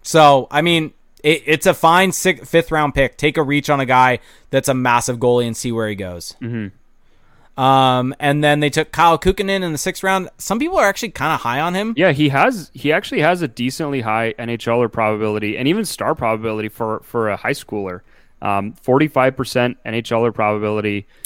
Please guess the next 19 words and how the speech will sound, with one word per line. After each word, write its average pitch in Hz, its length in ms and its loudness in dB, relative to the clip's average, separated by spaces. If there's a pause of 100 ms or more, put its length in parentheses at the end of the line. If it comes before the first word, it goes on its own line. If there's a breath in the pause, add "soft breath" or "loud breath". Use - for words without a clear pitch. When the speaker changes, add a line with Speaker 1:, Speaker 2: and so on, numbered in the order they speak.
(200 loud breath)
Speaker 2:
and 110 260 -2
twelve 113 320 0
percent 120 320 2
Speaker 1:
Huh. 160 120 4
Speaker 2:
star - 280 -2
probability. 98 580 -2
And 120 100 -2
Speaker 1:
That 160 80 6
Speaker 2:
this 170 120 2
Speaker 1:
is 117 60 -6
Speaker 2:
is 156 80 -6
Speaker 1:
very 165 320 4
different 147 380 0
from, 131 260 0
uh, 113 640 -2
Top 131 220 4
Down 123 160 2
Hockey's 113 400 -2
model. 92 440 -8